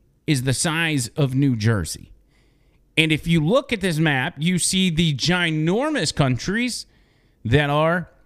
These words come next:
surrounding Israel, such as Syria, Lebanon, Jordan, there's Iraq, Saudi Arabia, Egypt. All these countries surround Israel.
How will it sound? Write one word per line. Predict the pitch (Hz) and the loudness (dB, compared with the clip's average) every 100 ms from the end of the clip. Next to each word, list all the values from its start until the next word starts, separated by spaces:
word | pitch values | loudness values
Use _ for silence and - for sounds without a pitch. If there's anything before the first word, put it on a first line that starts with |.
| _ _ | _ _
surrounding | - - 269 247 294 311 202 131 110 | -10 -4 -2 2 2 4 4 2 2
Israel, | 117 113 92 92 65 - - _ _ _ - | 2 0 0 -4 -4 -10 -16 _ _ _ -8
such | - 143 120 | -2 0 2
as | 135 113 107 - - | 0 0 -4 -6 -12
Syria, | - - 123 131 202 269 - _ _ _ - | -12 -4 -2 0 -2 -4 -8 _ _ _ -4
Lebanon, | 101 139 202 196 202 226 240 208 - _ - 104 | 0 2 2 0 0 0 -2 -6 -12 _ -12 -8
Jordan, | 113 117 147 202 220 269 247 - - | 0 2 4 0 -2 -2 -2 -6 -14
there's | - 107 104 | -2 0 2
Iraq, | 117 104 127 165 247 233 - - _ _ _ - | 0 0 0 0 0 -2 -10 -20 _ _ _ -10
Saudi | - 123 127 | -2 0 0
Arabia, | 120 101 151 185 196 208 196 175 - | -2 0 0 0 2 2 2 0 -2
Egypt. | 165 185 160 190 185 - | 0 0 0 -2 -2 -8
All | - 180 262 | -2 0 0
these | 254 175 | -2 -4
countries | - 202 - - 131 117 - - _ _ - - | -2 -2 0 0 0 -2 -6 -20 _ _ -20 -10
surround | - 170 143 127 185 208 196 175 156 143 _ - | -2 -2 0 0 2 2 0 0 0 0 _ 2
Israel. | 175 123 104 92 - | 2 2 -2 -2 -4